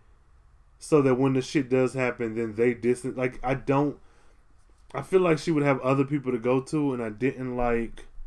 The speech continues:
I don't know, I just didn't like that. Uh, I can accept it for the sake of the show, but I think Kate is a horrible sister. I don't think she deserved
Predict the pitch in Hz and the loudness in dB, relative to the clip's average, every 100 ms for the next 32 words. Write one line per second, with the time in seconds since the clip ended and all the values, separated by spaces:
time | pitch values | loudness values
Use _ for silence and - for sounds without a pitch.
0 | - - - - 190 143 117 127 139 113 | -14 -16 -18 -8 -4 0 2 2 2 -4
1 | 107 101 101 98 98 95 87 - - - | -6 -6 -8 -8 -6 -6 -8 -16 -20 -20
2 | - _ - - 123 113 110 104 120 156 | -20 _ -20 -6 0 2 2 -2 -2 -2
3 | 156 120 - 156 147 139 139 120 131 123 | -2 -6 2 4 4 -2 -2 -2 -2 -2
4 | 110 104 - 147 147 127 123 127 127 107 | -2 -2 0 2 4 2 0 0 -4 -2
5 | 139 127 110 104 101 120 107 98 92 120 | 0 0 -2 -6 -2 0 0 -4 -8 -6
6 | 104 - 82 82 _ _ _ _ - 127 | -6 -10 -16 -18 _ _ _ _ -2 -2
7 | 123 123 110 - 117 107 101 107 107 104 | -2 -6 -8 -10 -10 -8 -4 -2 0 0
8 | 98 90 | -2 -6